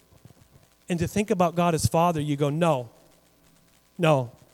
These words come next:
I am convinced in my life, I'm convinced a hundred percent that some of our issues in our life, in our world, in our culture would, would improve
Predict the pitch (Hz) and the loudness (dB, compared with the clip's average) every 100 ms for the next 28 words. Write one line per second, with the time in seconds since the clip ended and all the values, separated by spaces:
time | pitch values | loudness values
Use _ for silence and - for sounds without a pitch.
0 | _ _ _ _ _ _ 175 175 202 196 | _ _ _ _ _ _ 2 4 2 0
1 | 185 165 165 170 165 - 151 147 156 165 | -2 0 0 -2 -4 -10 -8 -4 0 0
2 | 151 131 123 - 156 170 180 190 170 185 | -2 -4 -8 -12 -2 0 2 0 2 0
3 | 127 131 - 151 156 185 180 170 196 156 | 0 -8 -12 -8 -6 -6 -6 -6 -4 -4
4 | 143 - _ _ 175 156 - - - 202 | -8 -18 _ _ -4 -4 -6 -14 -4 -2
5 | 220 233 - - 185 185 190 202 202 - | 0 -4 -8 -4 0 4 4 4 2 0
6 | 202 180 175 185 190 196 165 175 170 175 | -4 0 4 6 6 6 4 2 -2 2
7 | 180 208 208 180 175 170 165 - 214 226 | 6 8 8 6 0 -4 -6 -2 0 0
8 | 196 165 160 165 - - _ _ _ _ | 0 0 -2 -4 -6 -20 _ _ _ _
9 | 180 170 160 - - 196 180 - 220 247 | 0 2 0 -8 -2 0 -2 2 4 6
10 | 170 143 147 - | 4 2 -4 -10